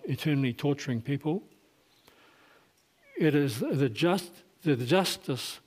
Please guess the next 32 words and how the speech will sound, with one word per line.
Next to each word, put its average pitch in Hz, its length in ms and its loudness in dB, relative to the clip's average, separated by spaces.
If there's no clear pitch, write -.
that 131 180 -2
God 160 280 2
will 160 140 4
mete 143 240 2
out 131 220 0
to 139 120 -2
those 123 600 -2
who 143 200 0
do 151 220 4
not 160 260 2
put 156 200 -2
their 131 120 -2
faith 135 380 -2
in 120 140 -2
Jesus, 113 460 -4
the 123 80 -10
Son 117 240 -6
of 110 120 -8
God, 101 260 -8
who 135 180 -2
do 131 160 0
not 123 220 0
believe 120 260 0
in 107 120 -6
him. 107 280 -10
The, 151 200 4
but 151 260 -2
the 143 80 2
righteous 165 440 4
into 147 220 0
eternal 131 400 2
life, 139 460 -2